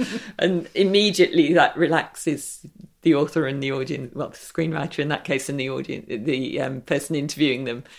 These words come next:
Speaker 2: And yeah, we had a great <laughs> event there.
Speaker 1: It's that, it's the intimacy, isn't it? Because often, especially in a smaller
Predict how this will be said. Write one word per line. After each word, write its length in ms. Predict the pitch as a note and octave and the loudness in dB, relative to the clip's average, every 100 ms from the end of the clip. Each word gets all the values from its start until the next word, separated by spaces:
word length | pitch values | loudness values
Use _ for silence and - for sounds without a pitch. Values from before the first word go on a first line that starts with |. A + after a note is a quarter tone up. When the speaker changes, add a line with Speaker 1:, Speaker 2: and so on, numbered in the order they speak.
| - - _ | -20 -20 _
Speaker 2:
And 320 | D3 D#3 A#2+ - | -2 -2 0 4
yeah, 200 | E3 F3+ | 6 6
we 60 | |
had 180 | D#3+ D#3 | 6 4
a 40 | |
great 380 | D#3 E3+ G#3 - | 6 6 6 2
<laughs> 0 | |
event 380 | F3+ - F3 A3+ | 4 4 4 4
there. 400 | - - - - - - C#4 - C4 | 2 0 -2 -6 -8 -8 -10 -8 -4
Speaker 1:
It's 160 | D4 D4+ | -2 0
that, 340 | E4+ F4 B3 - - | 2 0 -2 -10 -8
it's 180 | D4+ C#4 | -6 -2
the 220 | - C4+ | 4 6
intimacy, 720 | C#4+ F#4+ - A3 F3+ - D3+ F3 | 6 2 -2 -4 -4 -4 -2 0
isn't 380 | A3+ C#4 D#3 D#3 | 2 2 2 0
it? 140 | D#3+ | -2
Because 360 | F#3 G3+ F#3+ D#3+ F#3+ - _ _ - | -4 -2 -2 -4 -14 -20 _ _ -4
often, 580 | G3 - - E3+ E3 E3+ | -4 -4 -8 -6 -4 -6
especially 440 | F3 C4 C4 A3 | -2 0 2 0
in 60 | F#3+ | -2
a 40 | |
smaller 840 | F#3 - G#3 G#3+ G#3+ G3+ F3+ F3+ | -4 -4 0 2 2 2 2 0